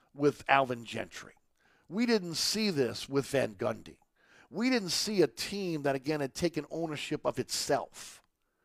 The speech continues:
And that's what we're seeing right now with these New Orleans Pelicans. You're seeing guys that like to be around each other, which, again, we know is the key, right?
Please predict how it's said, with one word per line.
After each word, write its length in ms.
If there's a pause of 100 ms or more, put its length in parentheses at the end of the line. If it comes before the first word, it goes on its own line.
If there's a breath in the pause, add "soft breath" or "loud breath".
(340 soft breath)
And 80
that's 140
what 100
we're 100
seeing 340
right 260
now 140
with 100
these 180
New 60
Orleans 320
Pelicans. 560 (580 soft breath)
You're 160
seeing 260
guys 460
that 120
like 240
to 80
be 140
around 320
each 180
other, 260
which, 200
again, 200
we 140
know 180
is 60
the 100
key, 260
right? 260